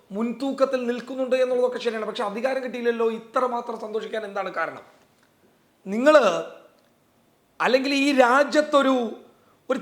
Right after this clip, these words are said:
ചെറിയൊരു ചോദ്യം ചോദിക്കുകയാണ്. ഈ രാജ്യത്ത്, രാജ്യത്തെ ജനങ്ങൾ തോൽക്കണമെന്ന് ആഗ്രഹിച്ച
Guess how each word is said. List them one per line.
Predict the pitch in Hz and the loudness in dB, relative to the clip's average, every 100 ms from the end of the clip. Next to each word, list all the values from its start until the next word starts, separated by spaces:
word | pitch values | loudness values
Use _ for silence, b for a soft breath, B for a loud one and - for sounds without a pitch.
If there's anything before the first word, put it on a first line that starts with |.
| - | -2
ചെറിയൊരു | 269 277 311 311 | 2 4 4 0
ചോദ്യം | - 247 269 302 294 | -2 0 2 4 4
ചോദിക്കുകയാണ്. | 226 196 - 123 107 - | 2 0 -4 -12 -14 -10
ഈ | 226 | 0
രാജ്യത്ത്, | 269 240 277 262 302 269 247 247 214 | 4 4 4 2 2 6 6 6 6
രാജ്യത്തെ | 220 240 262 269 | 4 4 2 2
ജനങ്ങൾ | 254 185 220 233 254 254 254 254 B B B _ | 0 2 -2 0 0 2 0 0 B B B _
തോൽക്കണമെന്ന് | 247 254 285 302 302 302 302 294 285 269 269 | 8 10 10 8 6 4 4 6 4 2 2
ആഗ്രഹിച്ച | 247 277 302 277 320 311 294 294 294 | 4 6 6 6 6 6 4 2 4